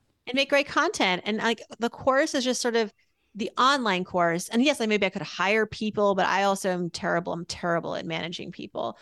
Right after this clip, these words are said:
I don't like it. I don't want more of that in my life. And so everything was just pointing me to a dead end.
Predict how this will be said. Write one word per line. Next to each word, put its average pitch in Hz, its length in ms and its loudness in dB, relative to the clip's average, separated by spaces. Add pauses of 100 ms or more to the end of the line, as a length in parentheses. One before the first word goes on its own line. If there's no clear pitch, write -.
(180)
I 185 80 -6
don't 180 260 -2
like 175 240 -6
it. 165 300 -2 (320)
I 180 40 -12
don't 165 460 -4 (480)
want 185 300 0
more 180 300 2
of 165 80 -4
that 180 260 0
in 170 80 -10
my 160 160 -4
life. 175 360 -4
And 185 120 0
so 175 460 4 (420)
everything 247 460 2
was 196 100 2
just 190 280 -4
pointing 185 360 0
me 175 140 0
to 175 240 -2
a 175 40 0
dead 165 220 0
end. 175 460 -2